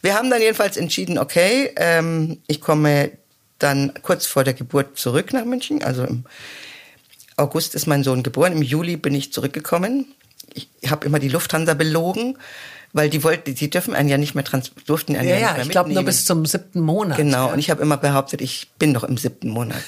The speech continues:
Speaker 2: <laughs>
Speaker 1: ähm, obwohl ich es nicht mehr war.
Speaker 2: Das ist fast eine Geburt im Flugzeug
Speaker 1: Ja,
Speaker 2: gewesen.
Speaker 1: und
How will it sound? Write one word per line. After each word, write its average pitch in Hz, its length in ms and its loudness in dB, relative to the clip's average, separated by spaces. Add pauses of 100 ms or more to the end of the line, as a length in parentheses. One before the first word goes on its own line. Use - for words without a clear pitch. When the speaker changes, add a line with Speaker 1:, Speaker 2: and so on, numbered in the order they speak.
(220)
Speaker 2:
<laughs> - 280 -4
Speaker 1:
ähm, 127 420 4
obwohl - 300 2
ich 143 180 0
es 139 160 -2
nicht 135 200 0
mehr 131 180 4
war. - 80 2
Speaker 2:
Das - 140 -2
ist - 100 -8
fast 196 280 0
eine 220 160 0
Geburt 214 440 -2
im 240 100 -2
Flugzeug 311 580 0
Speaker 1:
Ja, 196 340 6
Speaker 2:
gewesen. 220 40 2
Speaker 1:
und 226 60 0